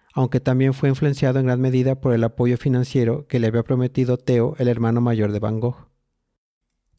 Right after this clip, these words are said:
Les comparto que la forma en que terminó este experimento de convivencia,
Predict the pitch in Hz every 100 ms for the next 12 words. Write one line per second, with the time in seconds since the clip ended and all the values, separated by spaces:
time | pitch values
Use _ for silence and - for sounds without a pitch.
0 | _ _ _ _ _ _ _ 151 143 160
1 | 143 180 - 208 190 156 131 135 156 165
2 | 170 160 151 139 139 139 156 - 151 139
3 | 135 143 127 123 123 123 123 127 - 101
4 | -